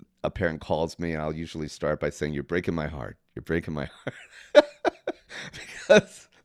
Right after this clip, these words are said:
there's just nothing we can do now. And the problem is that, in part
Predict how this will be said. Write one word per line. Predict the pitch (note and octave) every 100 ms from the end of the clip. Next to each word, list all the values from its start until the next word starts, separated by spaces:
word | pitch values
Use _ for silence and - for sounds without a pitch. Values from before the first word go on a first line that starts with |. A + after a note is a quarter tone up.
| _ _ - - -
there's | E3+ -
just | E3+ -
nothing | D#3+ D#3+ - D3+
we | C#3
can | B2+ C3
do | B2+ F3
now. | F#3+ G2+ F2+ - - _ _
And | A#2 B2+
the | A#2+
problem | - D#3+ D#3 A#3 A3 D2+
is | A1 A1+ D2+ - - _ _ _ -
that, | G2 A2 A2+ G#2+ _ _ _ _ _ _ _ _
in | A2+
part | G#2 - - C#3 E3+ E3+